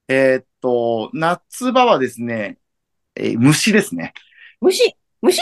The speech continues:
Speaker 1: 虫。
Speaker 2: え、そ-、外？外？
Speaker 1: <laughs> 急に虫って言って。
Speaker 2: うん。
Speaker 1: えーっと、ちょっとお店によって最近対策されてきて、
Speaker 2: はい。
Speaker 1: 虫っ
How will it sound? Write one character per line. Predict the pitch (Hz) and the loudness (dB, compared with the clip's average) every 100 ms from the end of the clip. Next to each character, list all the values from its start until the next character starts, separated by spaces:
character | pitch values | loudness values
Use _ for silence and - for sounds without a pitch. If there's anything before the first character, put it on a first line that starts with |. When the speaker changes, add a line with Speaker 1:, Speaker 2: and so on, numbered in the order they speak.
| 807 | 0
Speaker 1:
虫。 | - - - - _ | 2 2 0 -6 _
Speaker 2:
え、 | 233 - - 254 - 294 | 2 2 2 2 2 2
そ-、 | 269 - | 2 2
外？ | - 466 233 - - _ | 0 2 2 2 -2 _
外？ | - 453 - 220 - - 196 | -8 -4 0 0 0 -6 -14
Speaker 1:
<laughs> | - _ - | -16 _ 2
急 | 208 196 | 6 6
に | 190 | 6
虫 | 170 170 | 4 0
っ | 170 | -2
て | - 151 | -2 -2
言 | 170 147 | 0 -2
っ | |
て。 | 127 - 196 220 208 - | -4 -8 -6 -6 -8 -12
Speaker 2:
う | 220 | -4
ん。 | 170 | 0
Speaker 1:
え | 156 147 | 0 0
ー | |
っ | - | -6
と、 | 147 101 _ _ _ _ - | -10 -10 _ _ _ _ -10
ち | |
ょ | 339 | -6
っ | |
と | 277 180 | 0 2
お | |
店 | 214 262 277 | 2 0 2
に | |
よ | 262 | 0
っ | |
て | 247 | 0
最 | - 285 | -4 -4
近 | 285 | -4
対 | 240 254 | -2 -2
策 | 247 262 | 0 -4
さ | - 233 | -2 -4
れ | 226 | -4
て | 240 | -8
き | - | -2
て、 | - 131 113 - _ - | 2 4 2 -2 _ 0
Speaker 2:
は | 262 | 0
い。 | 165 | 4
Speaker 1:
虫 | 196 269 | 4 4
っ | 381 | 2